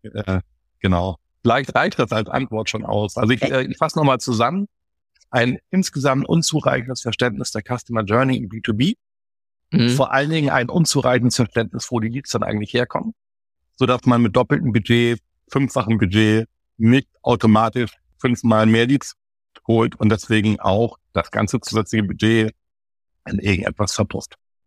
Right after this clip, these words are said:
Speaker 1: Mhm. Und vielleicht, ja, nee, das ist das Größte, genau, würde ich sagen.
Speaker 2: Kann ich, aber ich
Speaker 1: Hm.
Speaker 2: glaube, das Wichtigste, was du, äh, dabei sagtest, ist ja dann die Frage, wie können wir das Ganze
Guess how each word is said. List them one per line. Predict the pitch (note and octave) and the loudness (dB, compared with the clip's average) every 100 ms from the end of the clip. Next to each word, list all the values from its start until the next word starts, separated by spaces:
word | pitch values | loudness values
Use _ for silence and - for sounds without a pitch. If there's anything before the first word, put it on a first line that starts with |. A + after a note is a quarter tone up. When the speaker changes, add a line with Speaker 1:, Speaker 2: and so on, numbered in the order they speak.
| _ _ _ _ _ _ _ _ - | _ _ _ _ _ _ _ _ -4
Speaker 1:
Mhm. | G2+ B2+ D#3 D3+ | -2 0 -2 -4
Und | - C#3 F#3 - | 0 2 0 0
vielleicht, | - A2+ A2 A2+ A#2 - | 0 2 2 2 0 0
ja, | F#2+ | 0
nee, | F#2+ F#2 | 0 -2
das | F#2+ | -4
ist | |
das | F#2 - | -6 -2
Größte, | F2+ - - _ | -4 -4 -8 _
genau, | - G#2 - _ _ _ _ - | -10 -10 -10 _ _ _ _ -12
würde | D#3+ | -6
ich | |
sagen. | - - - - _ _ - - _ _ _ _ | -4 -4 -6 -12 _ _ -20 -20 _ _ _ _
Speaker 2:
Kann | - A#2 | -2 0
ich, | A2 G#2+ | 0 -2
aber | A#2+ | 0
ich | |
Speaker 1:
Hm. | G2 | 2
Speaker 2:
glaube, | D#3+ F3 | 2 0
das | D#3 | -2
Wichtigste, | E3+ - F#3 - D3 | -2 -2 -4 -2 -2
was | D3 | -2
du, | C#3+ C#3 | 0 -2
äh, | - - - A2+ A#2 | -2 -10 -8 -4 -2
dabei | B2 C3+ | 0 0
sagtest, | A#2 A#2+ - D3 - | 0 -2 -2 -6 -4
ist | - | -2
ja | B2+ | 0
dann | B2 | 0
die | B2 | 0
Frage, | - A#2 A#2 | 0 -2 -2
wie | B2+ | -4
können | - C3 | 0 2
wir | |
das | A#2+ A2 | 2 0
Ganze | A#2 A2+ A#2+ A2 | 0 0 0 0